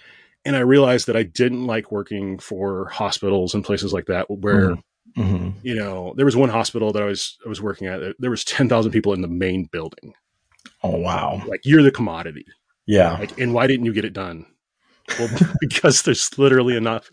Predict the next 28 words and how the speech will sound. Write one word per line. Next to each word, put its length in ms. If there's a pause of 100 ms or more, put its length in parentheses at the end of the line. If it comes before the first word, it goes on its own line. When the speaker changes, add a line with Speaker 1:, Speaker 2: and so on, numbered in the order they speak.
Speaker 1:
not 140
enough 120
hours 260
in 60
the 80
day. 220 (1200)
Speaker 2:
Sure, 420
Speaker 1:
Um, 180
Speaker 2:
to 220 (380)
Speaker 1:
yeah. 160
Speaker 2:
maintain 420
that 160
kind 220
of 160
infrastructure. 760 (420)
Speaker 1:
Yeah. 380 (100)
So, 580
um, 480
so 180
I 60
went 220
back 220
to, 440
um, 480
be 160
an 60
aircraft 340
mechanic. 500